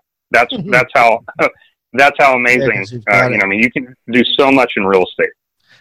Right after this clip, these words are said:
Speaker 2: I, I would have to imagine, and I like that. That's good shit. So I would have to imagine that to do twenty percent buyer deals, right, you almost have to not, you know, your, your standards have to be really, really high.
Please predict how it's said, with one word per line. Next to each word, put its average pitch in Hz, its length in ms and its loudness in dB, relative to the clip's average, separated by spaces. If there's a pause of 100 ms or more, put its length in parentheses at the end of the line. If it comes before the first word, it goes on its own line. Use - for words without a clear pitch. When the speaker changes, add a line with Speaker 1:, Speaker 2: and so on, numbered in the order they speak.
(160)
Speaker 2:
I, 190 260 0
I 240 180 4
would 254 160 2
have 190 240 4
to 165 80 2
imagine, 127 420 4
and 120 120 2
I 120 80 4
like 123 260 2
that. 95 180 0
That's 113 200 -2
good 113 160 -2
shit. 107 300 0 (200)
So 151 320 0
I 202 140 4
would 254 140 2
have 226 160 2
to 202 60 0
imagine 127 560 2
that 110 380 2 (460)
to 156 120 2
do 165 300 2
twenty 190 400 0
percent 160 560 -2
buyer 139 360 4
deals, 107 640 -4 (240)
right, 120 440 0
you 185 320 -4
almost 175 360 0
have 139 440 0
to 120 400 -2 (600)
not, 131 520 0 (500)
you 151 280 -6
know, 147 100 0
your, 175 360 2
your 175 200 2
standards 151 500 0
have 127 180 0
to - 80 -10
be 107 200 -4
really, 127 560 0
really 117 300 0
high. 98 360 -2